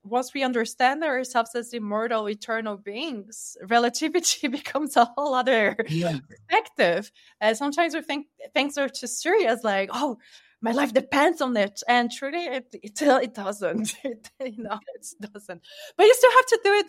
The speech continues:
Speaker 1: well done and surrender <laughs> to it, you know?
Speaker 2: Yes,
Speaker 1: And
Speaker 2: absolutely.
Speaker 1: give yourself to it. It's just, yeah, when we can be there a hundred percent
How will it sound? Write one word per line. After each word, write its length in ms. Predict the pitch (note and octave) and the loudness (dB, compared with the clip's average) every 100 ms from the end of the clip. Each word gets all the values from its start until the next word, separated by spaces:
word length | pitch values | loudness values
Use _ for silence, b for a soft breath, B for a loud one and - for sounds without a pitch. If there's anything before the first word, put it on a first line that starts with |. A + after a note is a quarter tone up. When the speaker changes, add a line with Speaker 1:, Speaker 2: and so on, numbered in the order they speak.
| - | 2
Speaker 1:
well 180 | F#4+ F#4+ | 2 4
done 300 | G#4 G#4+ E4+ | 4 4 0
and 120 | C4 | -6
surrender 500 | - D4 G4 A4 C#4 | -6 0 2 2 0
<laughs> 120 | A3+ | -2
to 180 | - - | -4 2
it, 300 | G#3 G#3 - | 2 2 -4
you 140 | A#3 G3 | -6 -4
know? 320 | G3 G3+ D#4+ C#3 | -4 -2 -2 -2
Speaker 2:
Yes, 360 | D#3+ C#4+ G3 | -2 0 2
Speaker 1:
And 140 | D3 A#3+ | 2 2
Speaker 2:
absolutely. 240 | E3 D#4+ | 0 0
Speaker 1:
give 80 | G4+ | 2
yourself 480 | G4 F#4+ D4 A#3+ A3 - | 2 2 4 4 4 -2
to 80 | G3 | -8
it. 260 | - - - | -8 -8 -10
It's 140 | A3+ D4+ | -12 -8
just, 160 | D#4+ _ b b b b b - | -8 _ b b b b b -6
yeah, 440 | D4 D#4 A#3+ G#3 - _ _ _ _ _ - G#3+ | 0 4 6 4 -4 _ _ _ _ _ -16 -8
when 200 | C4+ C4+ | -6 -6
we 80 | |
can 240 | D4 D#4 C4+ | -6 -10 -6
be 220 | C#4+ D4+ B3+ | -4 -4 0
there 280 | A#3+ A3+ | 4 6
a 40 | A#3 | 4
hundred 360 | B3 B3 C4 B3 | 2 -2 -6 -10
percent 760 | A3 - D4+ B3+ G#3+ G#3 - | -14 -4 -2 0 -2 -8 -12